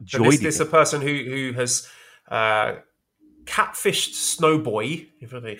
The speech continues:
Speaker 2: Ah,
Speaker 1: Snowboy.
Speaker 2: my boy
Speaker 1: He
Speaker 2: Snowboy.
Speaker 1: catfished Snowboy by joining his Twitch streams and pretending to be Show. He's just got this sort of pathological obsession with
Speaker 2: Really?
Speaker 1: Show, editing Show's Wikipedia articles to say that he's slept with all these wrestlers with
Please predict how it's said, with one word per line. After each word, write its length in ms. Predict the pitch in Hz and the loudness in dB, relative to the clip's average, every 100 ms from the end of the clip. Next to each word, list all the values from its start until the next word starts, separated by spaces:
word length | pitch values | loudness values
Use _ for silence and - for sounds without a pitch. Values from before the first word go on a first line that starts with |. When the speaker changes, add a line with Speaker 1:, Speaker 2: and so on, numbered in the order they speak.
| 156 | 2
Speaker 2:
Ah, 760 | 277 381 359 339 311 269 220 196 | 4 8 10 10 10 10 10 8
Speaker 1:
Snowboy. 40 | |
Speaker 2:
my 80 | 214 | 4
boy 200 | 214 294 | 4 4
Speaker 1:
He 40 | 302 | 4
Speaker 2:
Snowboy. 460 | - 349 370 202 | 2 4 4 6
Speaker 1:
catfished 420 | 247 247 233 220 - | 4 4 0 -2 4
Snowboy 540 | 208 190 110 120 160 | 4 4 2 2 0
by 340 | 147 139 131 - | 2 2 2 -2
joining 400 | 127 160 156 147 | -2 0 0 -4
his 360 | 131 131 - - | -4 -6 -8 -12
Twitch 540 | - 160 - - - | -6 -6 -2 -4 -4
streams 580 | - - 123 113 113 107 - | -8 -6 -4 -4 -6 -8 -8
and 140 | 113 | -8
pretending 460 | 113 123 147 127 120 | -8 -6 -4 -4 -6
to 100 | 120 | -10
be 140 | 117 | -10
Show. 420 | 110 - 101 107 104 | -6 -4 -4 -6 -10
He's 220 | 139 131 | -10 -8
just 160 | 147 | -6
got 140 | - 151 | -4 -4
this 180 | 147 - | -6 -10
sort 160 | - 156 | -10 -10
of 40 | 156 | -8
pathological 520 | 170 156 147 123 131 | -8 -4 -6 -4 -10
obsession 360 | 107 127 120 202 | -6 -4 -4 -6
with 40 | 220 | -6
Speaker 2:
Really? 60 | |
Speaker 1:
Show, 300 | - 107 101 104 - - _ | -4 -4 -4 -8 -16 -20 _
editing 440 | 156 160 156 151 135 | 0 0 -2 -6 -6
Show's 380 | - 147 131 | -2 -2 -2
Wikipedia 680 | 123 131 131 131 135 123 123 | -8 -10 -10 -8 -8 -2 0
articles 540 | 117 120 117 123 123 117 | 2 0 -2 -8 -8 -8
to 120 | 123 | -6
say 200 | 127 117 | -4 -2
that 180 | 113 117 | -2 -4
he's 240 | 117 - | -6 -6
slept 360 | - - 135 - | -6 -4 -4 -4
with 120 | 127 | -8
all 140 | 120 117 | -8 -10
these 380 | 117 113 - _ | -10 -8 -12 _
wrestlers 680 | 127 117 - 110 117 - - | -8 -8 -6 -4 -2 -2 -2
with 280 | 160 220 269 | -2 0 2